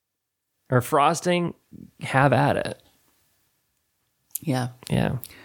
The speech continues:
Speaker 2: Just outsource it.
Speaker 1: Yeah, outsource. I don't think I've ever met a woman that enjoys sucking dick.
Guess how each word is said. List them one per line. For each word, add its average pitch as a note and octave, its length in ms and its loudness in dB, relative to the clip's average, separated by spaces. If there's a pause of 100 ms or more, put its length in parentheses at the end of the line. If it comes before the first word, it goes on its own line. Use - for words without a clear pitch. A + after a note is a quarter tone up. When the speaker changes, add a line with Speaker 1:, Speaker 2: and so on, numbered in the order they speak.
(120)
Speaker 2:
Just F#3+ 200 0
outsource D3+ 560 0
it. F#3 320 0
Speaker 1:
Yeah, A#3 260 -2
outsource. F3+ 380 0
I E3 100 2
don't A3+ 140 0
think G3+ 120 2
I've D3+ 100 2
ever D#3 240 2
met D3+ 400 2
a C3+ 80 2
woman C3+ 360 2
that A#2 180 2
enjoys A#2 420 4
sucking A#2+ 340 0
dick. B2+ 360 -2